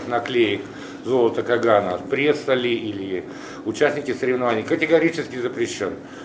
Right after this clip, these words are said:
на территории парка. Пешком, пожалуйста. Шестнадцатого числа старт большого С У два. Это правый берег реки. У нас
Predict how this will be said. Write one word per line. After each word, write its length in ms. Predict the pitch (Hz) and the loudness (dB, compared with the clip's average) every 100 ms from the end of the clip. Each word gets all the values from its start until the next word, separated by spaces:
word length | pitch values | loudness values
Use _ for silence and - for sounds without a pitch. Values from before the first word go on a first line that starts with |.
| - - - | -16 -14 -12
на 260 | 101 107 98 | -4 0 0
территории 400 | 117 110 135 123 | 0 2 2 4
парка. 300 | 110 98 - | 2 2 0
Пешком, 420 | - 139 190 175 | -6 0 2 2
пожалуйста. 680 | 117 98 98 90 82 - 82 - - - - - - - | 2 4 4 2 -2 -10 -10 -10 -18 -14 -14 -12 -14 -4
Шестнадцатого 760 | - 170 180 156 - 123 139 127 | 0 2 6 6 4 0 2 2
числа 580 | 127 120 131 120 101 - - - - - - - - - - | 2 -2 2 4 4 0 -12 -16 -16 -16 -16 -14 -14 -12 -4
старт 260 | - 123 104 - - - - - - | 4 6 4 -4 -14 -16 -16 -16 -8
большого 680 | 104 120 117 131 110 98 85 - - - | 2 2 4 4 6 4 0 -6 -14 -2
С 40 | |
У 180 | 113 107 | 0 2
два. 360 | 127 190 208 - - - - - - - | 6 6 4 -2 -12 -16 -16 -16 -16 -4
Это 440 | 110 120 107 - - - | -2 2 2 2 -8 2
правый 320 | 143 120 113 | 6 8 6
берег 340 | 113 110 107 | 6 4 4
реки. 500 | 113 135 202 214 - - - - - - - - | 0 -4 -2 -2 -2 -8 -14 -16 -16 -16 -16 -6
У 100 | 127 | 0
нас 280 | 139 120 104 | 4 4 2